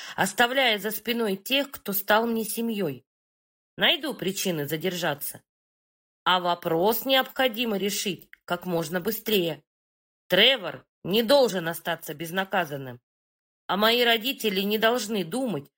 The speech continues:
что их сын — главное зло королевства. Покрутив эти мысли в голове под разными углами, я принял решение. Поэтому первыми моими словами друзьям стали:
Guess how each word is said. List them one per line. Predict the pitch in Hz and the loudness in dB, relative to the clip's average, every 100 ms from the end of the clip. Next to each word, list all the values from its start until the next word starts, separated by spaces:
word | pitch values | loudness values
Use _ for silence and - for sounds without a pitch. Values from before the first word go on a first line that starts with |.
| _ | _
что | - - | -8 0
их | 196 175 | 0 0
сын — | - - 247 220 - _ _ | -2 -2 -2 -4 -10 _ _
главное | 180 214 254 214 175 165 | 0 4 4 2 -2 -2
зло | 165 180 175 | -2 -4 -2
королевства. | 175 170 170 151 - - 127 - _ _ _ _ _ _ _ _ _ _ | 0 0 0 -4 -8 -14 -16 -18 _ _ _ _ _ _ _ _ _ _
Покрутив | 190 285 339 339 175 | -2 0 0 0 -2
эти | 170 | -2
мысли | 175 185 - 165 | 0 0 -2 -4
в | |
голове | 170 175 175 208 208 151 _ | 2 4 4 2 -2 -4 _
под | - 175 | -2 2
разными | 180 170 165 156 | 2 2 -2 -2
углами, | 156 165 247 269 247 220 - _ _ | 0 2 2 4 0 -4 -10 _ _
я | 151 151 202 269 | -10 0 2 0
принял | 277 165 170 175 165 | -2 -6 -2 -2 -2
решение. | 175 - 170 147 135 123 117 _ _ _ _ _ | -4 -4 -2 -4 -6 -10 -14 _ _ _ _ _
Поэтому | 190 233 277 240 240 233 | 4 4 2 -2 0 0
первыми | 226 - 254 208 165 156 147 135 | 0 2 2 2 -2 -4 -6 -10
моими | - 170 160 160 | -6 -4 -2 -4
словами | 160 170 160 151 151 | -4 -2 0 -2 -2
друзьям | 175 202 247 311 | -4 -2 0 0
стали: | 302 - 170 151 131 | -2 -6 -4 -4 -6